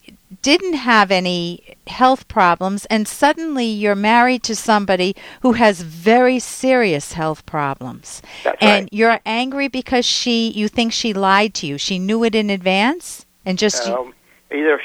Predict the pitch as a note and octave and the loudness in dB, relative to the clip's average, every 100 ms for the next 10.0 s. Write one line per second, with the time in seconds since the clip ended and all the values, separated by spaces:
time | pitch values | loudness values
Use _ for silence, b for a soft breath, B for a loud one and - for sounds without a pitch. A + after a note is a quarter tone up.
0 | - E3 F3 E3+ E3 D#3 C#3 C3+ C3+ C3+ | -8 -10 -6 -4 -2 0 0 0 -2 -2
1 | C3 A#2+ _ - - b b b - D4 | -2 -4 _ -20 -20 b b b -2 2
2 | B3+ A3+ - A3+ B3+ B3+ B3+ A#3 G#3+ G#3 | 4 2 -2 -2 0 0 0 0 0 0
3 | G#3+ C4 - B3+ A#3 - - C4+ B3+ A3 | -2 -4 0 2 2 -2 -2 2 2 2
4 | - - _ _ _ _ _ _ _ _ | -2 -6 _ _ _ _ _ _ _ _
5 | _ _ _ _ _ _ C#3 C3+ C#3 C#3 | _ _ _ _ _ _ 0 2 2 0
6 | - D#3+ C#3+ A2 A#2+ B2 A#2+ - C#3 B2+ | 0 0 0 0 0 2 0 -2 -6 -2
7 | C3 B2+ A#2+ C#3+ C#3 A2+ - A2 A2 A2 | -2 -2 -6 -6 -10 -12 -10 -8 -8 -8
8 | A2 A2+ A#2+ B2 A#2+ A#2+ B2 A#2 A2 G#2+ | -4 -4 -4 -8 -12 -14 -12 -8 -6 -6
9 | - A2+ A2 A2 A#2+ C3+ F#2+ F#2+ G2+ G#2 | -6 -6 -6 -6 -10 -10 -12 -16 -18 -20